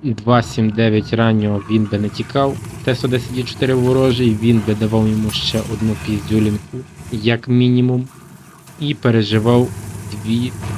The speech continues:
у відповідь від нашого два сім дев'ять. Замість цього він виїжджає під нас, що ми йому дуже вдячні. І у нас уже в копілочці завдяки йому сім тисяч завданої шкоди.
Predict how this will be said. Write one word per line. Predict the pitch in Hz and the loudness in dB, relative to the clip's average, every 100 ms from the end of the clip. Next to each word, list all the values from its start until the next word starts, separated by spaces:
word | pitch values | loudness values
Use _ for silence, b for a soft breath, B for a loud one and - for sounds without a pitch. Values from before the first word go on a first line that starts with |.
| - | -4
у | 123 | -2
відповідь | 104 113 110 - 113 117 - 117 110 | 2 2 0 -2 0 -2 -2 -12 -6
від | 107 110 113 | 0 0 0
нашого | 110 110 110 - 110 110 | 2 2 0 0 -2 -2
два | 104 107 110 | -2 -2 -2
сім | - 117 113 | 0 0 0
дев'ять. | 123 117 107 104 - - - - - - 110 | 2 2 0 -4 -12 -16 -16 -14 -14 -10 -2
Замість | 120 113 107 - - | 2 2 2 -2 -2
цього | 151 135 123 | 0 2 2
він | 120 | 2
виїжджає | 107 110 107 104 107 104 | 4 4 4 2 2 2
під | 107 117 | 2 0
нас, | 139 151 156 - - - - - - - - - - - - - | 0 -2 -4 -10 -12 -12 -12 -12 -12 -12 -12 -10 -10 -10 -10 -8
що | - - | -4 0
ми | 135 | 4
йому | 127 123 113 110 | 6 6 4 2
дуже | 120 113 113 | 2 2 2
вдячні. | 107 117 113 - 120 117 - - - - - | 0 2 2 -2 -8 -10 -12 -12 -12 -12 -4
І | 120 | 2
у | 113 | 4
нас | 110 104 | 2 2
уже | 110 | 0
в | 110 | 0
копілочці | 101 104 117 110 - 110 | 0 0 2 2 0 -2
завдяки | 107 104 101 110 117 - 123 | 0 -2 -2 -2 -2 -6 -10
йому | 107 113 110 110 101 - | 0 2 4 2 -2 -10
сім | - - 127 110 | -20 -2 2 2
тисяч | - 101 - 98 - 127 113 | 0 -2 -4 -10 -10 -12 -2
завданої | 113 107 104 104 104 | 0 0 0 -2 -4
шкоди. | - - 151 143 | -6 -4 -2 -2